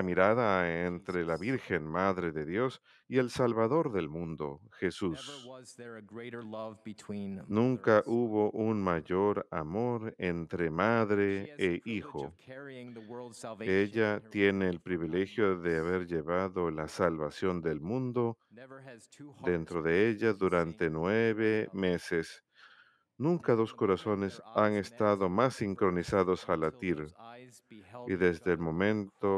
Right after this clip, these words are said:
Speaker 1: cross
Speaker 2: del
Speaker 1: when he
Speaker 2: nacimiento
Speaker 1: died,
Speaker 2: hasta que esos ojos se miraron
Speaker 1: never
Speaker 2: uno
Speaker 1: had
Speaker 2: al
Speaker 1: two
Speaker 2: otro
Speaker 1: hearts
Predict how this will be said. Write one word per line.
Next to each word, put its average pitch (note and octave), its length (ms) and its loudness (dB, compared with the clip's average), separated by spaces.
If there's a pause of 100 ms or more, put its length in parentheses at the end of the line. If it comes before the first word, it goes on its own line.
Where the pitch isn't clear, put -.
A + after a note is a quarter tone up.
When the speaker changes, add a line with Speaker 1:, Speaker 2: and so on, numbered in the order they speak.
Speaker 1:
cross - 420 -20
Speaker 2:
del F#2 120 -2
Speaker 1:
when - 20 -2
he F2 80 -2
Speaker 2:
nacimiento F2+ 460 -4
Speaker 1:
died, F#2 80 2
Speaker 2:
hasta E2 260 0
que E2 300 2
esos F2+ 380 -4 (360)
ojos G2 480 0
se F#2+ 100 -2
miraron E2 400 2
Speaker 1:
never E2 240 -4
Speaker 2:
uno F2+ 120 -2
Speaker 1:
had D#2+ 40 0
Speaker 2:
al D#2 60 0
Speaker 1:
two G2+ 180 4
Speaker 2:
otro F#2+ 380 2 (100)
Speaker 1:
hearts - 460 -20